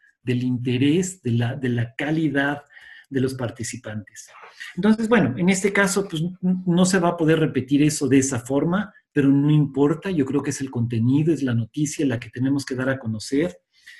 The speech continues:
Y estamos muy agradecidos de poder trabajar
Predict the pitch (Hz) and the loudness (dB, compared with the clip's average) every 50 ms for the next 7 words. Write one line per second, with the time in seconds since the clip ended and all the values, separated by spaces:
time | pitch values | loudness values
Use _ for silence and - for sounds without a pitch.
0 | - - - _ - 131 - - 175 175 165 147 156 165 180 185 190 175 156 143 | -20 -20 -14 _ -8 -6 -4 -2 -2 0 0 0 0 2 2 2 2 2 2 2
1 | 135 127 120 - 160 160 160 156 135 139 131 - 139 135 139 135 - 160 147 135 | 0 0 0 0 0 0 0 0 0 -4 -4 -2 -2 0 0 -2 -2 -4 -4 -4
2 | 123 120 - 131 139 139 127 123 | -4 -4 -2 -2 -2 -2 -2 -4